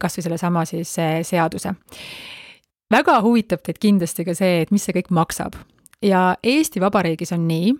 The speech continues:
et, äh, naised, kes soovivad siis teha embrüoid, ja ma räägin siin ka siis, äh, naistest, kes soovivad kasutada, äh, doonorit, et, äh, embrüode tegemine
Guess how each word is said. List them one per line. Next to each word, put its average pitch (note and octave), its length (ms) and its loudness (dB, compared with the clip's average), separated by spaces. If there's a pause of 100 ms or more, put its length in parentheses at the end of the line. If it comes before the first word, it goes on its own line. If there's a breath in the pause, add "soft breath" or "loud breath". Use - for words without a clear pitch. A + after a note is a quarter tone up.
(300)
et, F3+ 420 -4
äh, E3+ 200 2
naised, F3+ 600 0 (180)
kes - 220 -2
soovivad G3+ 420 2
siis - 160 -10
teha F#3+ 340 2 (100)
embrüoid, A#3+ 720 2
ja F#3+ 80 -2
ma F3+ 100 0
räägin F#3 340 0
siin F#3+ 300 2
ka E3 140 0
siis, E3+ 400 -4
äh, E3+ 160 2 (580 loud breath)
naistest, G3 360 2
kes - 120 -6
soovivad F3+ 320 4
kasutada, F3 840 0
äh, F3+ 220 0
doonorit, G3 640 2 (160)
et, E3+ 460 -4
äh, E3+ 300 0
embrüode C#4+ 720 2
tegemine G#3 760 2